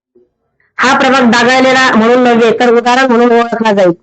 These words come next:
कारण इथे केवळ सुधारणा पुरेशा नाही, जे घाव वर्षानुवर्ष बसलेत, ते सामान्य बदलांनी भरत नाही. क्रांती म्हणजे व्यवस्थेतील गंज काढून टाकणे, नागरिकांना केंद्रस्थानी ठेवणे,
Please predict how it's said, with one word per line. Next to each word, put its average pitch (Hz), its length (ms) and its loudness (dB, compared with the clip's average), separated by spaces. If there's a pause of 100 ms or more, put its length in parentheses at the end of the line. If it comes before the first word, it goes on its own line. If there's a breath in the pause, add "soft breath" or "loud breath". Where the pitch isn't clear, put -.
(400)
कारण 277 600 0
इथे 277 120 2
केवळ 269 300 2
सुधारणा 240 420 0
पुरेशा 254 440 0
नाही, 226 200 2
जे 208 440 -2
घाव 226 220 -2
वर्षानुवर्ष 254 640 -4
बसलेत, 233 400 -2 (360 loud breath)
ते 269 100 2
सामान्य 262 460 0
बदलांनी 247 500 -2
भरत 220 280 -2
नाही. 202 220 0 (640)
क्रांती 254 380 -2
म्हणजे 240 380 2
व्यवस्थेतील 247 680 0 (400)
गंज 240 220 2
काढून 254 320 0
टाकणे, 214 340 -2
नागरिकांना 254 580 0
केंद्रस्थानी 240 680 -2
ठेवणे, 202 300 2